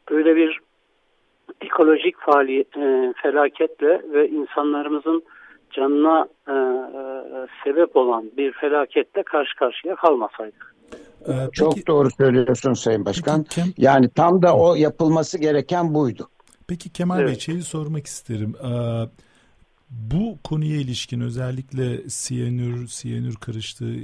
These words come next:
Speaker 2: iddiaları tabii bir tedirginlik muhakkak yaratıyordur. Erzincan'da buna ilişkin, e, oradaki yurttaşların, çünkü siz biraz önce de bahsettiniz, e, Eğitim Sen Genel Başkanı olarak aslında,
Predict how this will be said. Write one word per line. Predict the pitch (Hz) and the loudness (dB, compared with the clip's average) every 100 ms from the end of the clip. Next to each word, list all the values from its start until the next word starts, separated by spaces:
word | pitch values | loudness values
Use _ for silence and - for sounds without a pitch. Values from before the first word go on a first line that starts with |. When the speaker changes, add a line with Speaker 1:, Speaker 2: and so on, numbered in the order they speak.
| 120 | -12
Speaker 2:
iddiaları | 104 - 120 117 110 117 131 151 | -14 -10 -8 -6 -6 -8 -8 -10
tabii | 135 123 | -10 -12
bir | 123 | -12
tedirginlik | - 120 123 117 123 120 | -12 -12 -10 -6 -6 -4
muhakkak | 123 113 123 - | -4 -4 -8 -6
yaratıyordur. | 120 120 - 113 107 - | -6 -6 -6 -6 -6 -4
Erzincan'da | 110 110 143 196 180 104 90 | -4 -4 -4 -4 -2 -4 -4
buna | 98 170 | -4 -2
ilişkin, | 208 - - 117 95 - _ _ - | -4 -6 -8 -6 -6 -10 _ _ -10
e, | 120 117 120 | -6 -6 -6
oradaki | 117 120 131 - | -6 -6 -8 -4
yurttaşların, | 123 - 120 107 113 | -6 -4 -6 -6 -6
çünkü | 101 117 110 | -8 -8 -12
siz | - - 117 113 113 | -10 -8 -8 -8 -6
biraz | 117 113 | -6 -4
önce | 113 113 | -4 -6
de | 113 110 | -8 -6
bahsettiniz, | 110 104 120 110 - 127 165 160 - | -8 -8 -10 -10 -8 -8 -8 -12 -12
e, | 110 113 | -10 -8
Eğitim | 110 107 - 127 | -8 -10 -8 -8
Sen | - 117 113 | -6 -8 -6
Genel | 110 120 113 | -6 -6 -6
Başkanı | 113 - 131 175 | -10 -8 -6 -4
olarak | 165 98 101 104 | -4 -4 -8 -8
aslında, | 101 - 110 107 | -12 -10 -10 -10